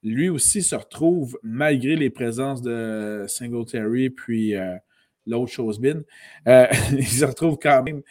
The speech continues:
avec la position de porteur numéro un des Bills. Euh,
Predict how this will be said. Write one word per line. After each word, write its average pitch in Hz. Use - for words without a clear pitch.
avec 131
la 127
position 170
de 147
porteur 151
numéro 135
un 143
des 131
Bills. 139
Euh, 117